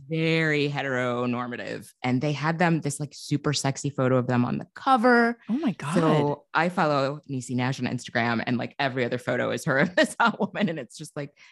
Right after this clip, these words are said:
Speaker 1: this is very affirming. I feel the same way about Jay-Z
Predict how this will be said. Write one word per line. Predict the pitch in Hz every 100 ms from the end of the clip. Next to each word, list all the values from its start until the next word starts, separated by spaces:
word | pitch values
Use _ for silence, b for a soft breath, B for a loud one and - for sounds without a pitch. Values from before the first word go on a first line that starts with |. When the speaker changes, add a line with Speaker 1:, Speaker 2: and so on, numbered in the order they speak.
| -
Speaker 1:
this | 208
is | 180
very | 156 151
affirming. | 143 170 127 123 B
I | -
feel | 180 208
the |
same | 208 196 185
way | 175
about | 147 143 139
Jay-Z | 151 143 151 147 170